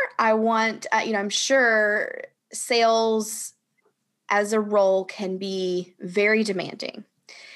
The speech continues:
And I think that that could be a role where people really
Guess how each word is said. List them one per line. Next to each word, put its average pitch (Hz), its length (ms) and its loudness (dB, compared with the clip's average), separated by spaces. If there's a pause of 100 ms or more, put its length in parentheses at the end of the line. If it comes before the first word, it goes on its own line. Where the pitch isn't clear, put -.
(280)
And 196 180 2
I 190 100 2
think 220 340 0 (120)
that 196 320 2 (140)
that 202 300 -2
could 214 180 -2
be 202 400 -2
a 190 80 0
role 180 340 -2
where 180 180 2
people 208 420 -2
really 220 680 -2